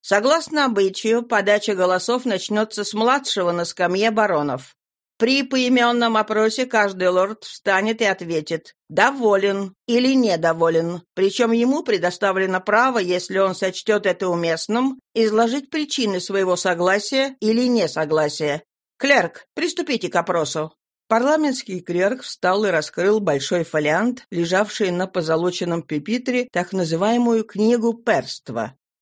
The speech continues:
В ту пору младшим по титулу членом парламента был лорд Джон Гарвей, получивший баронское и перское звание в тысяча семьсот третьем году.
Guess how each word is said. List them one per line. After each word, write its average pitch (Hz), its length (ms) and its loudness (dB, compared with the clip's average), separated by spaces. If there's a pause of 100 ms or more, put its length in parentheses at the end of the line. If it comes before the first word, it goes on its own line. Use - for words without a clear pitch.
В - 120 -20
ту 349 120 -2
пору 311 380 0
младшим 269 560 0
по 202 140 0
титулу 208 440 -2
членом 202 460 0
парламента 208 640 0
был 175 240 0
лорд 190 560 0
Джон 190 340 0
Гарвей, 190 480 0
получивший 165 640 -4
баронское 170 500 -2
и 165 40 -4
перское 170 440 -2
звание 277 400 0
в 262 100 -10
тысяча 247 440 -4
семьсот 208 420 -4
третьем 185 380 -2
году. 180 400 0